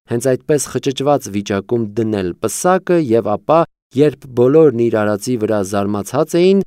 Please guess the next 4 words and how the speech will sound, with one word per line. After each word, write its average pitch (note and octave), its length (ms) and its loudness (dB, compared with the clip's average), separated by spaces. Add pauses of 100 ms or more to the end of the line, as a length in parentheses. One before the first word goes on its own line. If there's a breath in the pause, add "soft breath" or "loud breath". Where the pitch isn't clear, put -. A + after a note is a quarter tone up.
(180)
դարձավ G#2 480 -4
ու C#3+ 100 0
ասաց. F#3 460 -2 (360)
«Պարոնայք, B2+ 760 0